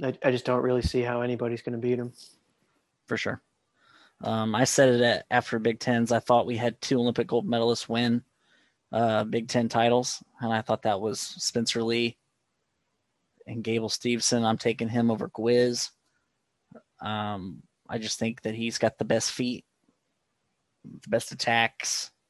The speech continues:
Speaker 2: He, he's just the complete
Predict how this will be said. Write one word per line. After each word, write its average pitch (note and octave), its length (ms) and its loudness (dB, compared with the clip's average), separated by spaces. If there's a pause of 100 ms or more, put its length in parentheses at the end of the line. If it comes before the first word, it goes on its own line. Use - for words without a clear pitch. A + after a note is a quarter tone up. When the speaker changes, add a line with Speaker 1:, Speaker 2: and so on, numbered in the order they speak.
(880)
Speaker 2:
He, A2 560 -6 (1400)
he's A2+ 240 -10
just - 240 -4
the A#2 80 -4
complete A#2+ 560 -4